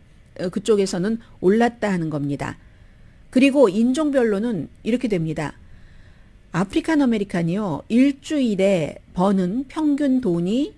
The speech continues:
구백십삼 달러. 평균보다 조금 적은 거죠. 천백칠 달러가 뭐 풀타임 직원의 평균 일주일에 버는 돈이라고 하니까 히스패닉계는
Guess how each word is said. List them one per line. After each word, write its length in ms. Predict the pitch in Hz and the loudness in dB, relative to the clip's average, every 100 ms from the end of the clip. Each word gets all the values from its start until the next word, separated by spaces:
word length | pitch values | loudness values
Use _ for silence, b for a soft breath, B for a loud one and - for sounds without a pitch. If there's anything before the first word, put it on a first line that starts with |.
| - | -20
구백십삼 1000 | - 233 247 247 - - 269 - 320 285 277 | -6 0 2 2 -2 -10 -10 -10 -4 -4 -2
달러. 420 | 196 156 147 - - - - - | -4 -2 -4 -8 -18 -20 -20 -16
평균보다 540 | - 339 330 311 269 254 | -4 0 0 2 2 2
조금 240 | 226 226 | 0 0
적은 400 | 214 151 190 196 | -2 -2 -2 -2
거죠. 260 | 165 147 139 | -2 -4 -8
천백칠 720 | - 294 254 240 - - 311 | -4 -2 0 -2 -6 -10 -8
달러가 460 | 294 233 180 160 165 b b b | -4 -2 -2 -4 -6 b b b
뭐 140 | - 165 | -8 -6
풀타임 500 | 294 311 277 233 202 | -2 -4 -2 -2 -2
직원의 460 | 196 160 156 160 160 | -4 -2 -2 -4 -4
평균 340 | 302 262 196 | -4 -2 -2
일주일에 460 | 180 196 196 175 175 | -2 -2 0 -2 -2
버는 360 | 170 160 180 | -4 -4 -4
돈이라고 500 | 185 175 170 156 151 | -2 -4 -2 -4 -4
하니까 440 | 151 143 - 226 311 B B B | -6 -6 -6 -6 -6 B B B
히스패닉계는 960 | 349 - - 285 254 254 208 240 294 | -2 -2 -2 0 0 -2 -2 -2 -4